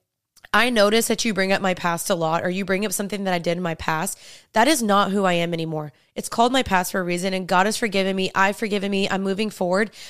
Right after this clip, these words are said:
I would really appreciate it if you could just not bring that up anymore. It's not beneficial, and it doesn't make me feel good.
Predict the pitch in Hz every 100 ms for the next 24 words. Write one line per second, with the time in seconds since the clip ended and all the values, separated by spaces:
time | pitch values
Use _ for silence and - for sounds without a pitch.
0 | - 233 285 208 196 202 208 220 220 185
1 | - 175 - 185 208 226 - - _ -
2 | 208 190 - 190 202 233 202 202 175 180
3 | 175 170 165 165 165 160 160 - - 196
4 | 214 208 190 185 185 180 175 - - 190
5 | 190 202 190 208 196 196 - 180 180 180
6 | 180